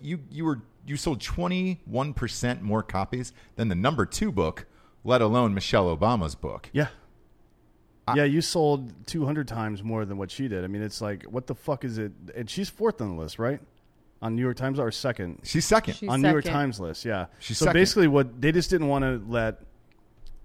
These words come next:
Speaker 2: uh, a tatted up fucking gun-toting guy be number one. That's all it was.
Speaker 3: Yep.
Speaker 2: That's
Speaker 1: But
Speaker 2: all it was, dude.
Speaker 1: the crazy thing to me is, like, Wall Street Journal, I, and I think they do it because they're,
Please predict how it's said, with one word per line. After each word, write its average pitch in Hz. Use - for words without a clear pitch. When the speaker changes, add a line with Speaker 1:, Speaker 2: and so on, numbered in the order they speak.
Speaker 2:
uh, 110
a 110
tatted 123
up 120
fucking 107
gun-toting 113
guy 104
be 117
number 104
one. 85
That's 101
all 113
it 117
was. 117
Speaker 3:
Yep. 233
Speaker 2:
That's 156
Speaker 1:
But -
Speaker 2:
all 123
it 113
was, 95
dude. 90
Speaker 1:
the 160
crazy 208
thing 196
to 175
me 196
is, 143
like, 131
Wall 151
Street 165
Journal, 123
I, 101
and 151
I 190
think 233
they 151
do 127
it 87
because 95
they're, 107